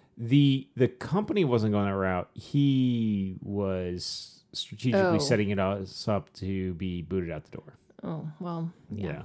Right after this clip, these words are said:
Speaker 2: He's still one of my least favorite people. So
Speaker 1: He was also one where he's like, "You guys gotta be busy and active." And it's like, "Look, you've set this up where you give marching orders every morning and you don't show up till eleven, and we're to be in the door at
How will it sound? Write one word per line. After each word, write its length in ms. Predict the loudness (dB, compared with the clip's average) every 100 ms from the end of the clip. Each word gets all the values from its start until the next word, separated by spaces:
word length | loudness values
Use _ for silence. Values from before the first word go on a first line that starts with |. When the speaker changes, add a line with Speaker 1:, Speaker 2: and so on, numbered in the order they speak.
| -6
Speaker 2:
He's 160 | -6 -6
still 180 | -10
one 120 | -10 -12
of 120 | -12
my 100 | -14
least 240 | -12 -14 -12
favorite 260 | -12 -12
people. 280 | -16 -14 -16
So 140 | -4 6
Speaker 1:
He 60 | 12
was 80 |
also 260 | 12 12 10
one 360 | 8 8 8 8
where 160 | 8
he's 100 | 8
like, 200 | 6 4
"You 60 | 6
guys 200 | 8 8
gotta 180 | 8 8
be 100 | 8
busy 540 | 8 8 8 8 8 6
and 340 | 4 4 4
active." 320 | 4 4 2
And 80 | 4
it's 120 | 2 2
like, 280 | 2 0 2
"Look, 240 | 4 4
you've 720 | 0 0 4 6 6 6 2 4
set 240 | 4 4
this 160 | 2 2
up 180 | 2 4
where 80 | 4
you 140 | 4
give 200 | 6 4
marching 360 | 4 2 2 2
orders 280 | 2 2 2
every 180 | 2
morning 460 | 2 2 2 2 0
and 120 | -2 0
you 80 | 2
don't 160 | 0
show 140 | 0 -4
up 80 | 0
till 160 | 0
eleven, 420 | 4 4 4 2
and 260 | 2 0 2
we're 540 | 2 4 4 4 0 -2
to 140 | -4
be 200 | -4 0
in 160 | 2 4
the 80 | 4
door 380 | 6 6 4 2
at 440 | 0 2 0